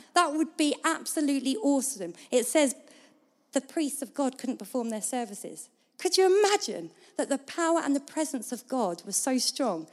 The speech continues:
that we couldn't get up to give the notices? That would be, that would be awesome. Asaph and his sons,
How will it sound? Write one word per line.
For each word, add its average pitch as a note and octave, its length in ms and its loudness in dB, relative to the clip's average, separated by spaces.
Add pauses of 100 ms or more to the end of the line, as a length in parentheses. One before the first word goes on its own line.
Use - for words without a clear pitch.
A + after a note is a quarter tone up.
(300)
that - 80 -6
we A#3 120 -2
couldn't A#3 300 -6
get G#3+ 140 -8
up A3+ 200 -10
to - 80 -16
give - 160 -20
the - 80 -14
notices? F#3 400 -8
That C4+ 120 2
would C4+ 120 2
be, C#4 160 4 (160)
that C#4 100 4
would B3 120 0
be C#4 100 2
awesome. C4 420 0 (1160)
Asaph C4+ 560 0
and A3+ 120 -4
his A3 160 -2
sons, E3 560 -10